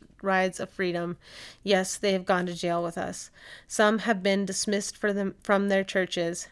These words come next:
have lost support of their bishops and fellow ministers.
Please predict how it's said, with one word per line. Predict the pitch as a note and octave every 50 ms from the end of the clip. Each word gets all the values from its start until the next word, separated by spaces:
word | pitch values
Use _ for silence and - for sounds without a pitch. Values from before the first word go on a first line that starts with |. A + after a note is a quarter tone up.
| - - -
have | G#3 F#3
lost | F3+ G3 G3 F#3+ F#3+ F#3 -
support | - G3+ - - G#3+ F#3+
of | F#3+ F3+ F#3
their | G3 F#3
bishops | F3 F3 F#3 F3+ - - F3 F3 - - - - - - - - - -
and | F#3+ F#3+ -
fellow | G3 F#3+ F#3 F#3 F#3
ministers. | F#3 F3+ E3+ F3 E3 - - F3 E3+ E3 E3 - -